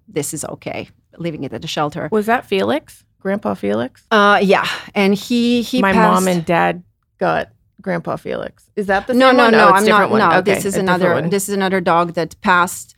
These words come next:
Speaker 1: uh,
Speaker 2: Mm.
Speaker 1: that same day that we got him out. We took him to the emergency hospital and ridden with cancer, and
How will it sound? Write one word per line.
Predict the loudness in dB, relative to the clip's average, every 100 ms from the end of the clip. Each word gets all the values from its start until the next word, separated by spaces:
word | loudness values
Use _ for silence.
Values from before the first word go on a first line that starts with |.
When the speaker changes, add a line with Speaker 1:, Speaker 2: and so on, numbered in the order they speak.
| -2
Speaker 1:
uh, | 2 4 2
Speaker 2:
Mm. | 0
Speaker 1:
that | -2
same | -2 -2 0
day | 0 -2
that | -4 -6
we | -6
got | -2 -2
him | -2 -4
out. | -4 -4 -8 -20 -10
We | -10
took | -8 -8
him | -6 -6
to | -6
the | -4
emergency | -2 -4 -6 -8 -8
hospital | -4 -6 -4 -4 -2 -2 -6 -10 _ _ -8
and | -4 -2 -2 -6 -8 -14 -16
ridden | -10 -8 -8 -8
with | -10 -8
cancer, | -4 -2 -2 -4 -6 -6 -6 -8 -8
and | -8 -8 -12 -14